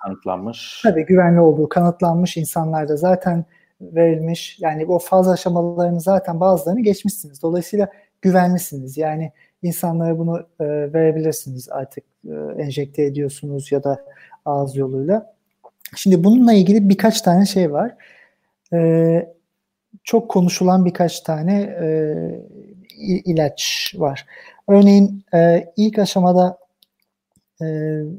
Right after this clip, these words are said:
Speaker 2: faz bir aşamasında olan,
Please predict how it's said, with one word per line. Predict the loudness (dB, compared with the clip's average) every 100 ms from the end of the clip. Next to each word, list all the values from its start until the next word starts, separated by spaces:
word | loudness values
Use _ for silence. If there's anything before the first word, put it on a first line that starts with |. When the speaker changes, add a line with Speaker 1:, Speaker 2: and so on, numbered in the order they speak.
| -18 _ -18 -14
Speaker 2:
faz | -2 2 2 4
bir | 2 2 0
aşamasında | -2 -2 -2 -2 -4 -2 -2 -2 -10 _ _ _
olan, | -4 0 0 -2 -6